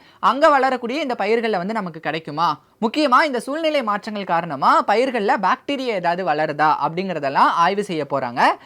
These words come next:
So, இது வந்து விண்வெளி விவசாயத்துக்கு ஒரு முக்கியமான சாத்தியக்கூறா வந்து பார்க்கப்படுது. இந்த ஆய்வு வந்து எப்படி நடக்க போகுது அப்படின்னு பாத்தீங்கன்னா, ஒரு set of தானியங்களை பூமியில வளர வைப்பாங்க, அதே set of தானியங்களை வந்து விண்வெளியிலுமே வளர வைப்பாங்க.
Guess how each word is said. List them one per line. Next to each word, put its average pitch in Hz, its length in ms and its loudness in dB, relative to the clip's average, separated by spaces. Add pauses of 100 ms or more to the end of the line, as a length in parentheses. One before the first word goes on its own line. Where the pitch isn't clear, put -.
(180)
So, 262 140 4
இது 262 200 2
வந்து 320 220 4
விண்வெளி 277 340 -2
விவசாயத்துக்கு 220 540 -2
ஒரு 262 180 2
முக்கியமான 247 920 0
சாத்தியக்கூறா 196 560 0
வந்து 170 280 -4
பார்க்கப்படுது. 147 500 -4 (260)
இந்த 220 200 4
ஆய்வு 294 220 8
வந்து 262 200 -2
எப்படி 226 260 -2
நடக்க 190 300 -2
போகுது 175 280 -2
அப்படின்னு 156 260 -6
பாத்தீங்கன்னா, 160 540 -2
ஒரு 202 180 2
set 262 240 -4
of 262 160 0
தானியங்களை 180 500 -2
பூமியில 247 460 0
வளர 165 320 0
வைப்பாங்க, 135 300 -4 (360)
அதே 247 280 2
set 254 200 -4
of 247 140 0
தானியங்களை 190 440 0
வந்து 185 260 0 (120)
விண்வெளியிலுமே 226 640 -4
வளர 175 360 0
வைப்பாங்க. 139 300 -2